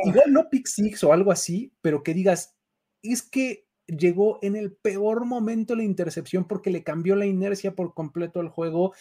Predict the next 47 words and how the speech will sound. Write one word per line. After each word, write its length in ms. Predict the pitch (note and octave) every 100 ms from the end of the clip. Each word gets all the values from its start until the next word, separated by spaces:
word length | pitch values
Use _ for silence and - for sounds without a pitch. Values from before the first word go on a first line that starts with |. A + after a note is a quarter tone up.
| - - _
y, 540 | - C#3 C3 A#2 A2+ G#2 G2+ - _ A#2+
o 60 |
sea, 200 | C#3 C#3+
eso 260 | - E3 G#3
es 80 | F#3+
lo 140 | F#3
que 80 | D3+
más 280 | C3+ D3+ E3+
me 140 | F3
da 140 | D3+ D3+
temor, 340 | C#3+ C3+ B2+ _ _ _ _ _ -
¿no? 220 | A#2 F3
De, 240 | D3 C3+
de, 460 | A2 G#2+ G2+ F#2+ G2
de 220 | G2 G#2
Matthew 260 | A2 A#2 C#3
Stafford. 340 | C3 C3 C3+
O 40 | B2+
sea, 200 | D3+ - _ _ _ _ _ -
eh, 140 | D3+
y 200 | - -
creo 180 | - F#3
que 80 | A#3
en 60 | G#3
algunos, 440 | C#3 E3+ F3+ -
en 240 | C3+ A2
al-, 180 | G#2+ A#2+
algunos 380 | C#3 B2+ F3 F3
otros 220 | F3+ F3
espacios, 340 | C#3 C#3 D#3 D3
en 60 |
algunos 300 | G#2+ C3 C#3+
otros 220 | D3 D3+
momentos 460 | C3 A2+ B2+ C#3 C3+
lo 280 | - A2+ A2
he 80 | A#2
dicho 280 | B2 A#2+ B2
varias 340 | A#2 A#2 G#2+
veces 320 | G#2+ G#2+ G#2
esto. 240 | A2+ - -
O 200 | _ -
sea, 200 | C3+ - _ _ _
cuando, 400 | - C#3 C#3+ C#3+ _ _ _ _ _
¿qué 140 | - F3+
puede 400 | - F3+ F3 F3+
salir 400 | D3 A#2 C3 C3+
mal? 380 | G#2+ G#2 G#3